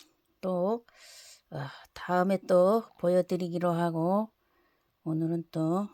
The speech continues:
이쯤에서 종료해야 되겠습니다. 동방의 등불 세계 영성 황제 허경영, 허경영, 허경영, 허경영, 허경영, 허경영, 허경영,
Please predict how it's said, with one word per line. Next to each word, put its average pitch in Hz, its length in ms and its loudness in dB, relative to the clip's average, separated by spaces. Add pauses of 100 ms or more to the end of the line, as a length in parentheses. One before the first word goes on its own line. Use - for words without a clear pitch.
(220)
이쯤에서 170 720 -4
종료해야 160 680 -2
되겠습니다. 156 1120 -4 (600)
동방의 196 600 2
등불 202 720 2
세계 202 540 -2
영성 180 520 2
황제 180 560 4 (500)
허경영, 220 720 2
허경영, 226 680 2 (100)
허경영, 220 680 0 (100)
허경영, 220 600 0 (1200)
허경영, 220 640 6 (340)
허경영, 220 600 4 (180)
허경영, 226 640 4